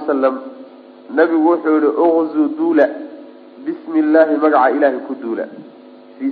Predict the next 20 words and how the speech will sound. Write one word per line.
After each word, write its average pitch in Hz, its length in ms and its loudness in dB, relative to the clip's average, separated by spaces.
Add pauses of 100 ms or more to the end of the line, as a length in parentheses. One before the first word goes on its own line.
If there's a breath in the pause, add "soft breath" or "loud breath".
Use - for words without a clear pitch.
sabiili 117 280 -8
illah." 107 240 -2
Markuu 135 300 -4
ula 143 140 0
dardaarmo 104 480 -2 (160)
oo 107 140 -4 (100)
sagootiyo 120 580 -4 (1120)
oo 117 80 0
ay 123 80 2
dhaqaaqayaan 135 600 2
buu 123 80 -6
nebigu 123 280 -6
marka 131 200 -6 (100)
sidan, 127 240 -4
sidan 127 180 -4
odhan 113 180 -2
jiray, 104 180 -8
salawatullahi 107 380 -2
wasalaamu 90 280 -8
calayh. - 160 -12